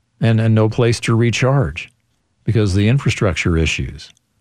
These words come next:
And, and even th-, there was one article recently that talked about one of the biggest obstacles of, of, of people adopting a lot of these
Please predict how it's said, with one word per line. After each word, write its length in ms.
And, 520
and 160
even 560
th-, 140
there 120
was 100
one 180
article 360
recently 460
that 140
talked 260
about 280
one 160
of 80
the 80
biggest 500
obstacles 760
of, 320
of, 460
of 180
people 480
adopting 680
a 40
lot 140
of 80
these 340